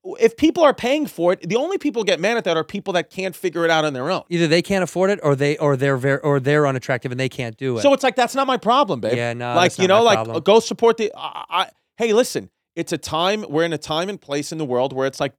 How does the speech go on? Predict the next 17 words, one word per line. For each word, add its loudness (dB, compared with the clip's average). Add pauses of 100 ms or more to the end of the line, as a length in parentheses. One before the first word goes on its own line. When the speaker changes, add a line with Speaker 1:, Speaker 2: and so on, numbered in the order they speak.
Speaker 1:
this -10
is -10
what -2
it -6
is. -2
Now, -2 (880)
ancient -6
Rome 4
got -4
to -6
a -6
place -6
like -2
this, 4
Speaker 2:
Ugh, 0 (160)
boy, -4
Speaker 1:
and 6